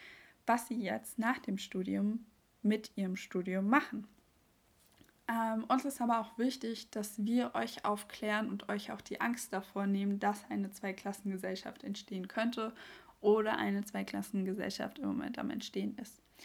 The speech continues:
Aber mehr dazu von Jan, denn ich finde,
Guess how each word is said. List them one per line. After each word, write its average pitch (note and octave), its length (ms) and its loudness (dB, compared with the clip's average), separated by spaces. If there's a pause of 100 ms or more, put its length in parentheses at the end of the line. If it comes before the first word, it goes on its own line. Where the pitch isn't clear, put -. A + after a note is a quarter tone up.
(500)
Aber B3 420 6
mehr B3 180 6
dazu D#4+ 280 0
von A3+ 240 0
Jan, C4 360 6
denn A#3+ 200 -2
ich D#4+ 220 2
finde, G3 560 0